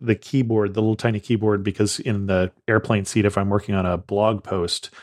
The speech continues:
um, that's something that, you know, fits in a, in a tray <laughs> in the, uh, in the airplane seat better than even the small Mac.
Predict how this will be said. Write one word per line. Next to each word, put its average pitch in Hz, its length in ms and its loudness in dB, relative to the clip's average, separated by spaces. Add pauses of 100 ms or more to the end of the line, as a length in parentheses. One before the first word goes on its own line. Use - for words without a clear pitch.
(280)
um, 87 480 -2
that's 101 260 0
something 95 500 -4
that, 90 420 -4 (280)
you 101 80 -4
know, 87 100 -4
fits - 420 0
in 107 160 0
a, 90 240 -2 (300)
in 101 140 -2
a 92 220 -2 (120)
tray 101 520 0
<laughs> - 500 -4
in 120 220 0
the, 104 280 0
uh, 98 100 -4 (580)
in 113 120 0
the 104 140 2
airplane 101 400 -2
seat 104 420 -2
better 107 320 2
than 98 400 -2
even 104 240 2
the 95 80 0
small 107 500 0 (880)
Mac. 101 400 0